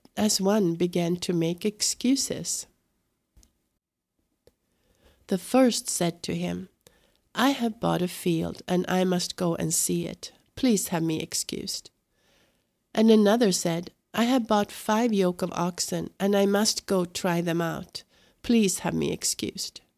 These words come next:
Still another said, 'I have married a wife,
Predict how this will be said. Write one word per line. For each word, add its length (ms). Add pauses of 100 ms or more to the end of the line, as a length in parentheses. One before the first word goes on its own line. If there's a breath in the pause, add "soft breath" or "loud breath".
(800)
Still 360
another 380
said, 400 (480)
'I 120
have 160
married 360
a 80
wife, 520